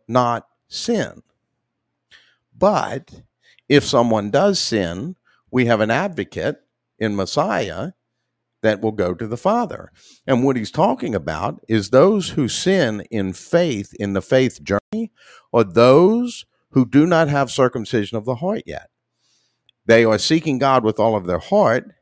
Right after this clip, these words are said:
They've repented to God, which means they're, they're making the attempt at the best that they can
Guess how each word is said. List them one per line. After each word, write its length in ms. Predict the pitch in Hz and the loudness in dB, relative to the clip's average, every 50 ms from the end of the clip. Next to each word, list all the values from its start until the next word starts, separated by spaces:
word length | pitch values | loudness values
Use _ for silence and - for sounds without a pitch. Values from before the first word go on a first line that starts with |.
| _ _ _ _ _ _ _ _ | _ _ _ _ _ _ _ _
They've 220 | - 120 117 98 | 2 2 2 2
repented 540 | 104 107 101 - - 151 175 220 233 208 156 - | 0 -4 -6 -4 -4 -2 -2 -2 -2 -4 -6 -6
to 80 | 110 | -6
God, 380 | 82 80 87 - - 104 - 165 | -4 -4 -4 -2 -2 -2 -2 -2
which 180 | 151 110 - | -4 -4 -2
means 300 | 117 117 117 113 98 85 | -2 -2 -2 -2 -2 -4
they're, 260 | 92 101 101 98 87 - _ | -2 -2 -2 -2 -2 -6 _
they're 140 | - 104 98 | -2 -2 0
making 400 | 95 107 117 120 - - 113 101 | 2 0 0 0 -2 -4 -6 -4
the 120 | 98 95 | -4 -6
attempt 680 | 85 80 - _ - - 202 214 139 104 107 - _ _ _ _ _ _ _ _ _ _ _ _ _ _ _ _ _ _ | -6 -6 -8 _ -2 0 0 0 0 -2 -6 -12 _ _ _ _ _ _ _ _ _ _ _ _ _ _ _ _ _ _
at 120 | - 120 - | -2 0 0
the 100 | 110 95 | -2 2
best 300 | 87 120 131 131 - - | 4 4 4 4 2 -4
that 140 | 107 95 - | -8 -2 0
they 140 | 107 107 | 0 0
can 600 | 98 - - 143 156 202 190 113 90 90 113 160 | 0 -2 -2 0 0 0 0 -2 -4 -6 -8 -10